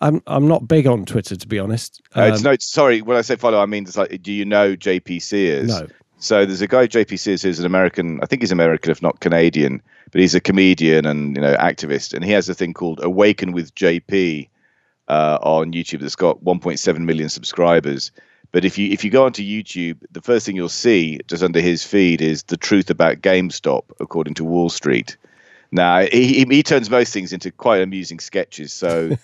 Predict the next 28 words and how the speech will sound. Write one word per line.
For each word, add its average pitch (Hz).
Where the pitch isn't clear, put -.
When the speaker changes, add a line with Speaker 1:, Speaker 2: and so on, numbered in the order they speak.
Speaker 1:
<laughs> -
Speaker 2:
you 170
know, 85
that's, 104
that's 113
the 113
main 101
purpose 104
of 90
this. 87
And, 85
I 90
mean, 117
basically, 143
this 131
was 135
put 131
up 110
a 107
day 113
ago. 90
It's 76
already 110
had 101
half 104
a 98
million 87
views. 80